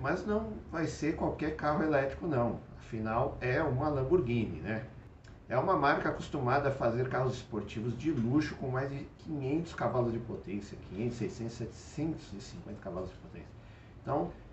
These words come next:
você já imagina o que deve tá vindo por aí, né?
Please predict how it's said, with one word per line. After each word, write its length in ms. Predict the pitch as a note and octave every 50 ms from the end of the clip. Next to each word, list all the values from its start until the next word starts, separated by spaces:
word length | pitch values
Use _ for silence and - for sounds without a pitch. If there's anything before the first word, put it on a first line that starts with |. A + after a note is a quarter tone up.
| - -
você 200 | - - B2 A#2
já 120 | - C#3+
imagina 600 | D#3+ E3+ F3 E3+ C#3 B2 G#2+ - A#2 B2 C3+ D3 D3
o 20 |
que 120 | - D3+
deve 160 | C3+ C#3 C3 -
tá 100 | - C3
vindo 240 | A#2 A#2 A#2+ B2
por 180 | A#2 - - C#3
aí, 240 | C3+ B2+ G#2+ F2 D#2 D#2
né? 140 | D#2+ F#2 G2+